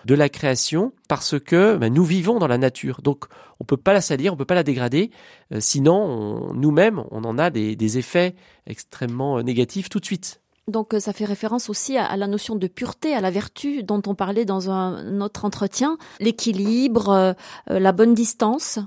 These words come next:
Speaker 1: Cette pureté, finalement, si je l'ai en moi-même, si j'essaye d'être, euh, bien au clair avec moi-même, et cetera, bah, j'ai envie que cette pureté, elle, elle, elle, elle, elle rejaillisse autour de moi. Et donc, euh, le rapport que j'ai avec la création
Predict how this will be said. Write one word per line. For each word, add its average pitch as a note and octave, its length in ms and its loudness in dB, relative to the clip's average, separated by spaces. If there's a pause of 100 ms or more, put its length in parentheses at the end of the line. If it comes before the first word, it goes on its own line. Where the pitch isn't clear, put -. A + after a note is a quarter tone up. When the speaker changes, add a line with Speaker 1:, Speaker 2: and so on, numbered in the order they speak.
(280)
Speaker 1:
Cette - 180 -6
pureté, B2+ 240 2
finalement, C3 500 2 (280)
si - 180 -4
je C#3+ 100 -2
l'ai D#3 80 6
en D3 120 6
moi-même, C#3+ 480 2
si - 120 -6
j'essaye C3+ 360 0
d'être, A#2 400 0
euh, G#2+ 240 2 (340)
bien A#2+ 180 2
au C#3+ 80 4
clair C#3+ 240 -2
avec A#2+ 220 -2
moi-même, A#2+ 240 0
et A#2+ 60 -4
cetera, B2+ 420 -2 (380)
bah, - 60 -4 (120)
j'ai G#2+ 140 0
envie A#2 240 2
que C3+ 100 -2
cette A2 160 -2
pureté, C#3+ 280 -2
elle, B2 240 4
elle, - 200 -6
elle, G#2 260 -8
elle, G#2+ 200 -6 (200)
elle G#2 120 -10
rejaillisse A#2+ 460 2
autour A#2+ 200 -2
de A#2 80 2
moi. A#2 260 0 (540)
Et - 80 -4
donc, C#3 260 0
euh, B2 220 4 (320)
le A2 140 0
rapport D3 500 2
que C3 140 -2
j'ai C3 200 0
avec A#2+ 280 -2
la A2+ 100 -4
création E3+ 640 -2